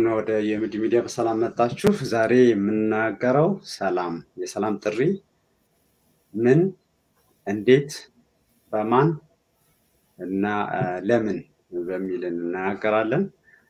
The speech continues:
እ፣ የዚህ ርዕስ ዋና መነሻና፣ እ፣ ከ-፣ ይህን ጥሪ ካደረጉት አንዱ ታዋቂው የፖለቲካ ሰው አቶ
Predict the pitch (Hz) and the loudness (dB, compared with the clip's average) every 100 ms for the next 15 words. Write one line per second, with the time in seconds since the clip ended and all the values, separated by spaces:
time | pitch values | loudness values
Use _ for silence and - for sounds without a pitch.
0 | _ 95 92 92 95 98 101 110 107 98 | _ -8 -6 -6 -4 -4 0 0 0 -2
1 | - 95 110 101 95 92 90 92 95 92 | -6 -4 0 0 0 -4 -6 -8 -6 -4
2 | 98 120 147 - - 90 90 85 85 85 | -2 -2 -4 -8 -14 -8 -6 -8 -10 -14
3 | - - 90 87 82 80 78 82 92 95 | -20 -8 -6 -4 -6 -6 -10 -8 -6 -6
4 | 85 - 98 - 87 87 87 85 87 - | -8 -14 -14 -10 -8 -8 -8 -10 -12 -12
5 | 80 85 104 113 123 _ _ _ _ 101 | -10 -6 -2 -4 -4 _ _ _ _ -4
6 | 95 95 104 107 107 87 85 87 90 - | -4 -2 0 0 -2 -8 -10 -10 -12 -8
7 | 87 82 104 107 123 _ - | -6 -4 -2 -2 -4 _ -12